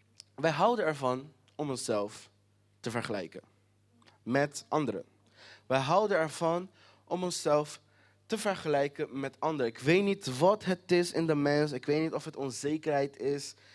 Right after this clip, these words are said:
Ik weet niet wat het is. Of misschien is het een, een gebrek aan, aan, hoe zeg je dat? Een gebrek aan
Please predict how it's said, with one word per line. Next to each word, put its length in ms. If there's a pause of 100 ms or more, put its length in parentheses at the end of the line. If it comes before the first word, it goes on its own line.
(340)
Ik 60
weet 140
niet 80
wat 140
het 180
is. 340 (1300)
Of 380 (1400)
misschien 360
is 180
het 240
een, 340
een 120
gebrek 440
aan, 500 (540)
aan, 540 (800)
hoe 100
zeg 200
je 80
dat? 120
Een 80
gebrek 340
aan 400